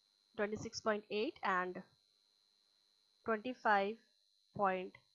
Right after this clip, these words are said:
five. So here minimum of the number is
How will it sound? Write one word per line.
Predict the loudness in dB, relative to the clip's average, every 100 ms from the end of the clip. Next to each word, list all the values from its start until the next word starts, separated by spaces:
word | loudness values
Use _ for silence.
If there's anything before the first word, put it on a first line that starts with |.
| _ _ _ _ _ _ _ _ _ _ _ _
five. | -2 -2 -8 -20 _ _ _ _ _ _ _ _ _ -4
So | 4
here | 10 10
minimum | 10 4 8 6 8
of | 8 8 4
the | 0
number | 0 2 -2 0
is | -2 -4 -6 -20